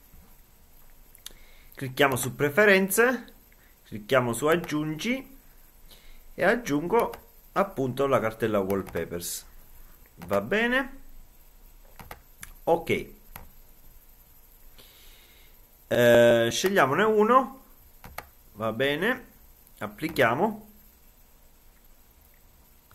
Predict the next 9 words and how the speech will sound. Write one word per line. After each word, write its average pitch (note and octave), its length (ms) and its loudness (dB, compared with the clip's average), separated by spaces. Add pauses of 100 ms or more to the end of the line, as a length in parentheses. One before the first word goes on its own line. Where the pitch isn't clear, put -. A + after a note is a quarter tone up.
(1120)
E F#3+ 140 -2
può C3+ 160 2
già G2+ 220 0
andare. E2+ 540 -8 (840)
Da A3+ 160 8
questo B3+ 320 4
punto G3 280 0
in C4 220 0
poi, F3+ 720 6